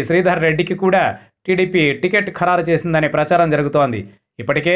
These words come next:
కోటమిరెడ్డి సైతం తాను వచ్చే ఎన్నికలలో టీడీపీ తరఫున నెల్లూరు రూరల్ నుంచి పోటీ చేస్తానని ప్రకటించారు. ఆనం రామనారాయణ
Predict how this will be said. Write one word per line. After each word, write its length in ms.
కోటమిరెడ్డి 540
సైతం 260
తాను 160
వచ్చే 160
ఎన్నికలలో 360
టీడీపీ 380
తరఫున 240
నెల్లూరు 320
రూరల్ 300
నుంచి 240
పోటీ 260
చేస్తానని 440
ప్రకటించారు. 560
ఆనం 260
రామనారాయణ 440